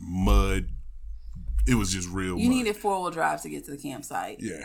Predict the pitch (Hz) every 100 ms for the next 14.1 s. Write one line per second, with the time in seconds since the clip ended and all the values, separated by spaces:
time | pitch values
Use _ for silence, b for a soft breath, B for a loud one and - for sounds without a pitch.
0 | - 196 196 175 175 160 - 160 147 -
1 | 139 160 147 156 143 143 143 139 135 196
2 | - 254 - 107 508 - - - - -
3 | - 277 247 233 240 196 208 208 202 -
4 | 190 180 175 160 165 175 - - 113 147
5 | 143 127 151 135 123 127 143 147 151 147
6 | 123 131 127 117 120 123 - 143 127 -
7 | - 123 113 113 110 113 107 117 120 117
8 | 117 110 107 - 98 92 92 B B B
9 | - 110 107 104 107 123 110 107 101 107
10 | 98 95 - 104 110 123 117 117 120 107
11 | 104 101 95 92 - 90 98 95 95 90
12 | 87 85 - 113 117 95 - - b b
13 | b - 110 104 101 95 95 92 90 90